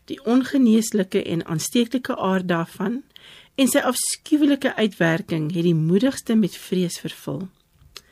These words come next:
Die Jode het dit as 'n oordeel oor die sonde beskou en daarom is dit die plaag, die vinger van God genoem.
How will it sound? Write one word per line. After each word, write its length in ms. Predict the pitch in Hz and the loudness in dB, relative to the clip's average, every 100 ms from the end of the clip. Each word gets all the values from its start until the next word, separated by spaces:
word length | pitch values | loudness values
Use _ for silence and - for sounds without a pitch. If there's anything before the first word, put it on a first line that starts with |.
| _ _ _ _ _ | _ _ _ _ _
Die 100 | 185 | 0
Jode 400 | 147 180 262 233 | 2 2 4 4
het 120 | 175 | 4
dit 160 | 180 - | 2 0
as 140 | 170 | -6
'n 100 | - 240 | -6 -4
oordeel 560 | 240 233 220 185 165 - | -2 0 2 0 0 -2
oor 100 | 160 | -4
die 160 | 165 - | -4 -2
sonde 300 | 185 180 160 | 0 0 -2
beskou 540 | 151 - - 143 160 - _ - - _ | -6 -8 -6 -6 -6 -12 _ -20 -20 _
en 240 | - 156 151 | -2 -2 0
daarom 460 | 160 190 233 262 | 2 2 2 0
is 100 | 233 | 0
dit 120 | 202 | 0
die 140 | 185 - | -2 -2
plaag, 640 | 247 226 214 226 285 - _ - - _ | 2 4 4 2 -2 -12 _ -20 -20 _
die 140 | 190 | -2
vinger 400 | - 269 262 262 | 0 2 4 2
van 220 | 247 202 | 2 0
God 420 | 202 - 233 - - | 0 -2 -2 -2 -8
genoem. 600 | - 165 160 143 147 | -6 -2 -2 -2 -6